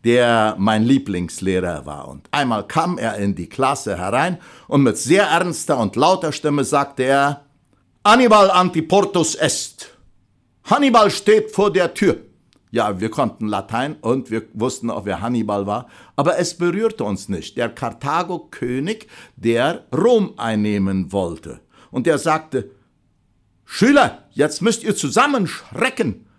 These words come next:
Es ist eine schreckliche Nachricht. Hannibal steht vor der Tür.“ Liebe Geschwister, heute Morgen, wir warten nicht auf einen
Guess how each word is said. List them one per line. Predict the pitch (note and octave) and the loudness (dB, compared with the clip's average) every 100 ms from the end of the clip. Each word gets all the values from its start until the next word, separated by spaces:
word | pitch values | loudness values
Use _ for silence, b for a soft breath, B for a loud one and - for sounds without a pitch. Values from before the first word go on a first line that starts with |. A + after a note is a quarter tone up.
| b | b
Es | C#3+ G3 | -4 -2
ist | G3 - | -2 -2
eine | F#3+ F3+ | -4 -2
schreckliche | - D#3 A3 - F3 - E3 | -6 -4 -4 -4 -6 -6 -2
Nachricht. | A3 - C#3 - - - | -2 -2 -6 -6 -10 -4
Hannibal | F3 G3 D#3+ D#3 D3 | -2 0 0 0 0
steht | - - D3 C#3+ - | -4 -2 -2 -2 -4
vor | C3+ B2 | -2 0
der | A#2+ A#2 - | -2 -4 -6
Tür.“ | C3 G2 C#2 - _ _ _ _ _ B B B B B | -6 -6 -6 -14 _ _ _ _ _ B B B B B
Liebe | D3+ C4 A#3+ F3 | 0 2 2 0
Geschwister, | D#3 - F#3+ F#3 E3 A#2+ | -2 -2 -4 -4 -4 -4
heute | C3 B2+ G2 | -6 -6 -8
Morgen, | F2+ D2+ C#2+ - _ _ _ _ _ _ | -6 -8 -12 -20 _ _ _ _ _ _
wir | G#2+ C#3+ | 2 2
warten | C#3 C3 - A#2 | 2 -2 -6 -8
nicht | B2 - - | -6 -8 -6
auf | G#2+ G2+ _ _ _ _ - | -6 -6 _ _ _ _ -10
einen | G#2 A2 G#2 G2+ G2 F#2 D#2 | -6 -4 -4 -4 -6 -8 -12